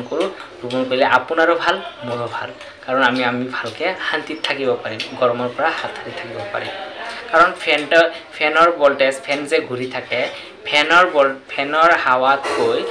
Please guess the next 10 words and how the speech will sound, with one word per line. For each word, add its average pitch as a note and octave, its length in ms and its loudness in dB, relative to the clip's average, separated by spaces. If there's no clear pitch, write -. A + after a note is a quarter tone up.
প্ৰকৃতৰ F#3+ 540 2
যিটো C3 240 -6
নেচাৰ, A#2+ 400 2
প্ৰকৃতৰ E3 500 0
যিটো C3 180 -2
হাৱা, A#2+ 220 0
তাৰ C3+ 200 4
লগত C3+ 260 4
তুলনাই F3 500 6
নহয়। - 280 -8